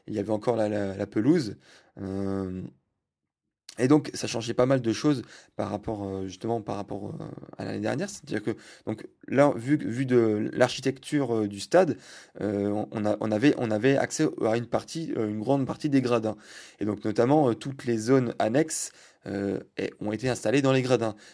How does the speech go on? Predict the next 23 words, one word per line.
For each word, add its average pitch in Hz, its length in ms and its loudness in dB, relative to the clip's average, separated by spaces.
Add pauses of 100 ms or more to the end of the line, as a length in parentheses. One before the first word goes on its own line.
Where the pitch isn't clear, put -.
(100)
Donc 101 120 -10
par 98 160 -4
exemple, 120 420 0 (260)
il - 40 -4
y - 20 -4
a - 20 -8
toujours 123 400 -2
une, 107 400 -2
une 104 200 -2
zone 131 220 2
de 113 120 4
trading. 117 540 2 (640)
Euh, 104 140 -4
donc 101 160 -4
la 107 60 0
zone 131 120 2
de 127 80 4
trading, 123 440 0
c'est, 139 380 2
euh, 107 360 2
en 107 160 0
gros 131 180 2
les, 110 380 2